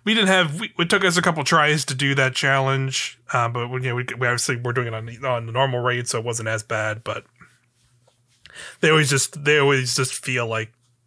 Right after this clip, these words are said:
like, not that interesting challenges, I would say.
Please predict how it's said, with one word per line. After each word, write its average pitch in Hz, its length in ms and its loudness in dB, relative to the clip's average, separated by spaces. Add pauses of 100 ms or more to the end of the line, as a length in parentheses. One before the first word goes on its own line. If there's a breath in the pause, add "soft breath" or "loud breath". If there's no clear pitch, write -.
(340)
like, 110 220 -6
not 117 260 -4
that 110 240 -2 (540 soft breath)
interesting 143 560 2
challenges, 110 640 -2 (120)
I - 40 -10
would - 140 -16
say. 113 300 -4